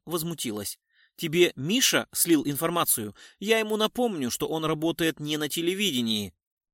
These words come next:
«Да нет же, Елена Павловна, это я его предупредила», сообщила Маша.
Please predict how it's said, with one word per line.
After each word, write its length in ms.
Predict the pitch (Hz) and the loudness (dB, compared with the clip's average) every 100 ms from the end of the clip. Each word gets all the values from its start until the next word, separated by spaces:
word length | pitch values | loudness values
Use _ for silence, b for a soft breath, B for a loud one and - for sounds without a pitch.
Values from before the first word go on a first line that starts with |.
| - | -18
«Да 280 | 104 110 110 | -10 -6 -4
нет 340 | 107 147 175 | -2 -2 0
же, 140 | 110 | -2
Елена 340 | 104 104 165 196 | -2 -2 -2 0
Павловна, 560 | 196 165 120 107 101 - B B | 0 2 0 -2 -6 -12 B B
это 240 | 117 135 | -4 0
я 260 | 156 107 127 | -2 2 2
его 240 | 180 202 | 2 0
предупредила», 760 | 190 190 190 208 175 185 131 101 _ - | -2 -6 -6 -8 -6 -4 -4 -4 _ -8
сообщила 480 | - 175 - 156 143 | -4 -2 0 0 -2
Маша. 400 | 131 110 98 | -2 -4 -6